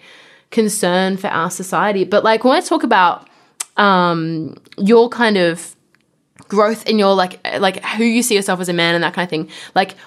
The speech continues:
what do you think are the most important things for young men to be thinking about and,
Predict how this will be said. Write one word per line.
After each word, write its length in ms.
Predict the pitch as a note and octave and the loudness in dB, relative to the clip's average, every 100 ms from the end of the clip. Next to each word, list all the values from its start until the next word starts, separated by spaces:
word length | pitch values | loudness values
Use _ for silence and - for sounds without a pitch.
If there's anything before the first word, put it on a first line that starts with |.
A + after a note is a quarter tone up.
| - | 0
what 220 | A3+ C4 | 0 4
do 100 | D4+ | 4
you 100 | D#4 | 4
think 320 | D#4 C4 B3 - | 4 0 0 2
are 400 | F#3+ F#3 F3 E3 | 4 6 4 2
the 140 | F#3+ | 0
most 420 | F#3+ F3 F#3+ - | 2 2 2 -2
important 380 | F#3+ F#3 F3 F#3 | -6 -2 -4 -2
things 200 | F3 F3+ | -4 -6
for 80 | F#3 | -4
young 280 | F3+ E3+ F3 | -2 -2 -2
men 240 | E3+ E3+ | -2 -4
to 100 | F3+ | -6
be 240 | F3+ F3 | -6 -6
thinking 420 | F3+ F#3+ F#3+ F#3+ F3 | -6 -6 -6 -4 -4
about 400 | D#3+ E3 E3 - | -2 -2 -2 -4
and, 520 | F3 E3 D#3+ D#3+ | -6 -4 -8 -10